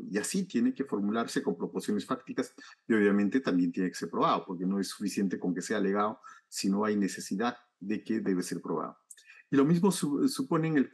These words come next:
tema de que de pronto, pues, concurrió un miedo insuperable o un estado de necesidad exculpante. Lo mismo, son hipótesis, ¿cierto?, que son calificadas como tal, pero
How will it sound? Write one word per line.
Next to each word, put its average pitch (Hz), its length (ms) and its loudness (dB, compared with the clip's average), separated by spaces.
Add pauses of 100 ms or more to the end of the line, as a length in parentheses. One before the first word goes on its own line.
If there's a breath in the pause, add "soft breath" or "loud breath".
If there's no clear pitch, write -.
tema 151 280 2
de 123 200 2
que 107 320 -4
de 107 360 -4
pronto, 151 560 2
pues, - 400 0 (200 soft breath)
concurrió 127 500 4
un 131 240 8
miedo 139 280 4
insuperable 120 840 0
o 107 120 -2
un 120 140 4
estado 127 340 0
de 117 60 0
necesidad 104 300 -4
exculpante. 120 600 -2 (100)
Lo 95 120 -2
mismo, 131 380 0
son 156 220 0
hipótesis, - 800 -2 (360 loud breath)
¿cierto?, 139 520 -2
que - 120 -4
son 120 240 2
calificadas 139 520 2
como 139 280 0
tal, 170 280 2
pero 90 380 -2